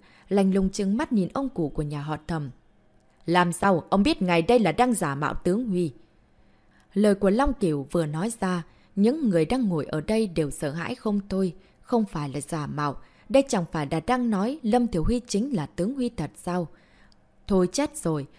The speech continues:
ở đây tất cả mọi người hoàn toàn bị dọa hỏng rồi. Cả đám người đều không thể tin vào tai mình nữa rồi. Nghe nhầm rồi, bọn họ nhất định là nghe nhầm rồi. Sao lại có thể như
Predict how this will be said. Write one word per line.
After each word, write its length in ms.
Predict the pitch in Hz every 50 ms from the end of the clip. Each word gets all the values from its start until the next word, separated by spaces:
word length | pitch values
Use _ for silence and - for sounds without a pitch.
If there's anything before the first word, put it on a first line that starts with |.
| - - _
ở 120 | - 214
đây 160 | 202 262 269
tất 320 | 269 - 311 311 - - -
cả 100 | 196 165
mọi 180 | 170 160 143
người 240 | 151 175 165 165 151
hoàn 320 | 151 160 190 196 180 165 156 -
toàn 280 | 170 160 151 143 135 135 -
bị 160 | - - -
dọa 240 | - - 156 - -
hỏng 300 | 170 170 160 156 151 147
rồi. 320 | - - 165 156 147 135 - _ _ _ _ _ _ _ _ _ _ _ _ _
Cả 120 | 233 208
đám 300 | 185 202 196 226 311 294
người 220 | 202 185 175 160 151
đều 160 | 151 190 185
không 280 | - - 294 277 269
thể 120 | - 190 -
tin 260 | - - 254 262 240
vào 120 | 180 156
tai 240 | - - - 220 233
mình 280 | 214 190 170 147 131 131
nữa 200 | 160 180 269 294
rồi. 320 | - - 170 151 139 131 - _ _ _ _ _ _ _ _ _ _ _ _ _ _ _ _ _ _
Nghe 240 | 202 208 208 202 196
nhầm 300 | 185 185 170 147 139 143
rồi, 320 | - - 160 156 139 139 - - -
bọn 200 | 190 208 185 185
họ 100 | 196 180
nhất 280 | 180 208 294 - -
định 240 | 196 175 170 156 165
là 60 | 175
nghe 240 | 170 185 233 277 285
nhầm 300 | 247 208 175 151 139 139
rồi. 300 | - - 156 143 143 131 - - _ _ _ _ _
Sao 340 | - - - 208 185 175 170
lại 140 | 175 185 175
có 140 | - 269 285
thể 200 | 277 - 175 151
như 180 | 170 220 269